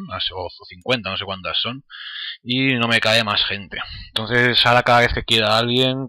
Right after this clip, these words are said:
tengo que borrar a alguien que lleva unos días sin jugar y añadir. Entonces, ahora veis todos los mensajes que me escribís o, me envi-, o las invitaciones que me enviáis.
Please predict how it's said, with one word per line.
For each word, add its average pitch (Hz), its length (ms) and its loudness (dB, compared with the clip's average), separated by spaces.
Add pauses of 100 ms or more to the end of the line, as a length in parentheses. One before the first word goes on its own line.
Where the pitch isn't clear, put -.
tengo 101 280 -2
que 101 160 0
borrar 98 380 0
a 98 80 4
alguien 98 280 -4
que 95 120 -4
lleva 92 520 -2
unos 95 340 -10
días 92 160 -4
sin - 160 -6
jugar 139 680 4
y 98 120 0
añadir. 92 340 -6 (720)
Entonces, 123 280 0
ahora 165 180 6
veis 156 220 4
todos 139 200 2
los 147 120 2
mensajes 113 440 0
que 110 100 -2
me 104 60 0
escribís 104 680 0
o, 98 240 -6
me 98 120 -2
envi-, 95 340 -8
o 104 80 -4
las 101 140 -2
invitaciones 101 540 -2
que 113 100 -2
me 98 60 0
enviáis. 90 460 -2